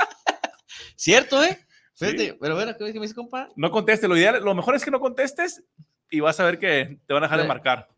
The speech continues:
Speaker 1: lo bueno es que ahora ya los teléfonos te marcan muchas veces ahí spam, entonces
Speaker 2: Ujú.
Speaker 1: ya es, ah, este
Speaker 2: Ya ni
Speaker 1: güey,
Speaker 2: siquiera entra
Speaker 1: no
Speaker 2: la llamada.
Speaker 1: le voy a ma-, contestar la pinche llamada. Pero sí, no, ahorita me traen a raya los de Invex Volaris.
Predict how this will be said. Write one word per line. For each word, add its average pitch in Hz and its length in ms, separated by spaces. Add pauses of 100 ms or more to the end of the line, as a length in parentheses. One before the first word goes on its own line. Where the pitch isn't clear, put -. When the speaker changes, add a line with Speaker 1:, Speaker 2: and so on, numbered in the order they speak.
(280)
Speaker 1:
lo 151 160
bueno 196 160
es 226 80
que 240 100
ahora 240 200
ya 233 100
los 233 120
teléfonos 185 460
te 135 220
marcan 156 400
muchas 156 220
veces 156 140
ahí 147 160
spam, 190 500
entonces 135 360
Speaker 2:
Ujú. - 80
Speaker 1:
ya 151 160
es, 160 180
ah, - 80 (140)
este - 220
Speaker 2:
Ya 131 80
ni 139 60
Speaker 1:
güey, 123 100
Speaker 2:
siquiera 139 180
entra 135 160
Speaker 1:
no 135 60
Speaker 2:
la - 60
llamada. 139 280
Speaker 1:
le 139 360
voy 135 160
a 143 80
ma-, 135 240
contestar 123 600
la 113 140 (200)
pinche 120 280
llamada. 135 400 (420)
Pero 117 240
sí, 135 320
no, 170 80
ahorita 175 280
me 196 120
traen 165 200
a 196 40
raya 196 240
los 156 240
de 120 520 (400)
Invex 175 380
Volaris. 160 520